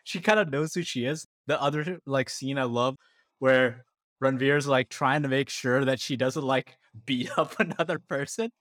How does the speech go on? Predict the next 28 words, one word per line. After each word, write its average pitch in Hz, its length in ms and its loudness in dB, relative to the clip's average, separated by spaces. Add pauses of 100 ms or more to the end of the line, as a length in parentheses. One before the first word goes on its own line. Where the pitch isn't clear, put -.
(520)
And 196 80 -2
he's 202 140 -2
like, 180 260 4
"Swear 208 360 6
on 190 240 6
me 220 200 2
then," 110 300 -2
you 143 160 0
know, 190 320 4
at 226 180 -2
the 185 100 0
end. 196 220 0 (280)
She's 185 240 -4
like, 180 160 4 (520)
"I 156 40 -12
can't 151 260 0
do 147 120 -2
that. 156 240 -2
<laughs> 147 40 -6
You'll 170 200 4 (120)
die." - 420 2
<laughs> - 500 0
I'm - 180 -2
like, - 160 -2
<laughs> - 160 0 (720)
I'm 220 240 4
like, 196 280 0
"Damn." - 320 -2